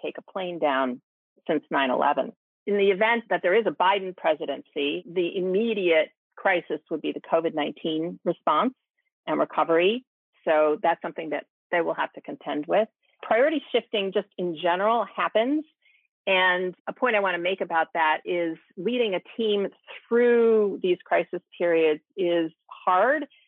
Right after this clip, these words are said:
and vitally important. It's really difficult to successfully manage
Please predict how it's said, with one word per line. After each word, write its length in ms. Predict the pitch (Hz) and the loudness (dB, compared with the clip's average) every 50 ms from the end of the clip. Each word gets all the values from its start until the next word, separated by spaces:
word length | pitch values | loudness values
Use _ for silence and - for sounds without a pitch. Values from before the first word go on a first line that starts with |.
| _ _ - | _ _ -10
and 180 | 190 175 175 165 | -8 -8 -6 0
vitally 680 | - 175 180 180 190 185 180 175 175 170 165 160 - - - | 0 0 0 0 -2 -2 -2 -4 -4 -6 -6 -10 -12 -14 -18
important. 580 | 180 170 165 - - 214 180 - 147 143 - _ _ _ _ - | -18 -18 -18 -6 -2 -2 -2 -2 -4 -12 -16 _ _ _ _ -16
It's 200 | 220 - - 220 | -16 -12 -6 -2
really 460 | 233 269 262 240 226 208 190 175 170 - 175 - _ _ | 2 2 4 4 4 2 0 -4 -10 -18 -20 -20 _ _
difficult 680 | 226 240 233 - 240 - - - 254 233 233 240 233 _ - _ _ _ _ _ - | -2 -2 -2 -2 -8 -8 -2 0 2 2 2 2 0 _ -18 _ _ _ _ _ 0
to 500 | 226 208 190 185 180 175 175 175 180 175 - _ _ _ _ _ | 2 4 4 4 4 4 2 0 -2 -4 -10 _ _ _ _ _
successfully 1160 | 214 - _ _ 214 202 208 - - - _ 214 202 196 190 185 180 180 175 170 170 175 - _ _ _ _ _ _ _ _ _ | -14 -14 _ _ 0 0 0 -2 -8 -10 _ -4 -2 0 0 0 0 0 0 -2 -4 -6 -10 _ _ _ _ _ _ _ _ _
manage 720 | 196 175 180 185 185 185 196 202 202 202 185 180 165 165 | -10 -4 -2 0 2 2 2 4 4 4 2 2 0 -4